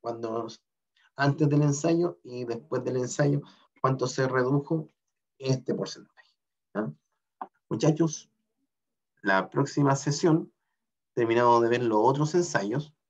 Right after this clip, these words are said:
¿ah? Que son, son también bastante interesantes, ¿ah? Y, y pasaríamos a,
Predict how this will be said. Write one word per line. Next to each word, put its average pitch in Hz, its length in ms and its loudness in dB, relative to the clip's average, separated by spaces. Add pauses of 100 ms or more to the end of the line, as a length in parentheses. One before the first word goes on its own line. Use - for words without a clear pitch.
(120)
¿ah? 101 280 -12 (680)
Que 95 420 -4
son, 101 540 -6 (480)
son 156 340 -14 (540)
también 104 480 -12 (420)
bastante - 360 -12
interesantes, 104 840 -4 (360)
¿ah? 90 200 -10 (460)
Y, 98 1040 -4 (1600)
y 98 120 -10
pasaríamos 107 680 0
a, 98 240 -4